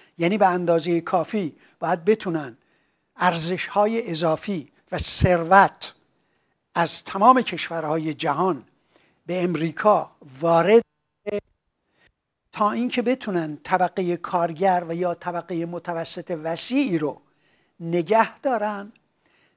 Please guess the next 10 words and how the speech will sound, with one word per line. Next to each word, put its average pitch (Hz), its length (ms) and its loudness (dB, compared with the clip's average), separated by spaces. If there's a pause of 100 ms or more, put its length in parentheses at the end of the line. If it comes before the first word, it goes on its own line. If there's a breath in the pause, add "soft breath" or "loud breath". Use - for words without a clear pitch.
(140)
برای 208 380 0
اینکه 208 380 -8 (120)
آرامش 214 540 4
سیاسی 185 580 0
در 226 140 6
اینجا 202 360 0
باشه 185 400 0
و 196 60 0
بتونن 214 540 -2
آزادی‌ها 165 640 -2